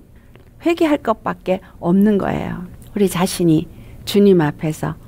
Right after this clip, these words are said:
내 마음을 잘 살펴보시고 내 안에 혹시 암논이 있어서 내가 다말과 같이 되지는 않았는가? 내 안에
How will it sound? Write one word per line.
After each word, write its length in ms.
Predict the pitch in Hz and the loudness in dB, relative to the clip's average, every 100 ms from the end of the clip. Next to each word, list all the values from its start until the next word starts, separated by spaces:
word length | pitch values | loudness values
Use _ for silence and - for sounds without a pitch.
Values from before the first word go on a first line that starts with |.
| - - - - | -20 -20 -20 -4
내 220 | 165 175 170 | 2 4 4
마음을 640 | 135 160 185 180 165 175 - - | 4 4 6 4 0 -2 -8 -18
잘 140 | - - - | -16 -14 -14
살펴보시고 920 | - 277 277 214 165 165 175 170 156 - - - - | -2 0 2 0 0 -4 -2 0 0 -2 -20 -6 2
내 140 | 180 | 4
안에 480 | 143 151 165 233 311 - - - | 4 2 0 -2 -4 -12 -20 -6
혹시 520 | 285 - - 165 139 - - - | -4 -2 -4 -6 -10 -14 -20 -2
암논이 460 | 165 180 175 160 147 | 2 6 6 6 4
있어서 460 | - 135 - 127 - - - - - | 2 -4 -4 -8 -12 -20 -20 -10 -2
내가 240 | 160 156 | 0 0
다말과 540 | - - 180 180 175 | 0 2 4 4 2
같이 300 | 147 156 - | -2 -4 -4
되지는 440 | 156 143 156 165 165 - - | -2 -2 0 0 -2 -10 -2
않았는가? 680 | 170 185 165 - - 151 - - - - | 4 4 4 0 -8 -14 -16 -20 -20 -2
내 140 | 185 208 | 2 4
안에 340 | 180 180 | 4 0